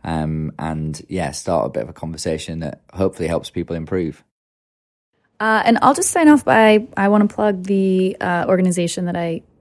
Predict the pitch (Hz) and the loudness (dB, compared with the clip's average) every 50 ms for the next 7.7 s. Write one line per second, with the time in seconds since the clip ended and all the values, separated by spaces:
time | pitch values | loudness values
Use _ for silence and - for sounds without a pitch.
0 | _ _ - - - 175 165 165 160 175 - - - 170 175 170 170 - 190 180 | _ _ -12 -6 -6 -4 -4 -4 -6 -6 -6 -6 -6 -6 -6 -6 -6 -8 -6 -4
1 | 170 165 165 185 - - 190 - 185 175 170 165 - - - 170 170 180 202 185 | -2 0 0 0 0 -2 -6 -4 -4 -4 -4 -6 -8 -10 -10 -8 -8 -8 -8 -8
2 | 175 170 175 156 151 170 - 190 196 214 254 269 294 - - _ - - - - | -6 -2 -2 -2 -2 -4 -4 -4 -2 -2 -2 -2 -4 -6 -14 _ -20 -20 -20 -20
3 | - - - - _ - - 180 - - - - 180 170 160 170 - 180 175 - | -20 -20 -20 -20 _ -6 -6 -6 -6 -6 -6 -4 -4 -4 -6 -6 -6 -8 -8 -6
4 | - 175 170 170 165 160 - 175 160 - - - 165 165 170 170 185 202 220 208 | -6 -6 -4 -4 -4 -6 -4 -4 -4 -2 -2 0 0 2 2 2 0 -2 -4 -8
5 | - - - _ - - 165 160 160 160 165 160 165 170 170 180 185 - 180 - | -10 -14 -20 _ -10 -8 -6 -6 -4 -4 -4 -4 -6 -6 -8 -8 -8 -10 -10 -8
6 | - 170 160 - - - - - _ - _ _ _ _ _ - - 190 180 165 | -8 -8 -8 -8 -10 -10 -14 -18 _ -20 _ _ _ _ _ -10 -4 -2 -2 -2
7 | 170 165 165 160 - - 165 165 156 - - 147 165 185 | -2 -2 -4 -4 -6 -8 -8 -10 -10 -6 -6 -6 -6 -6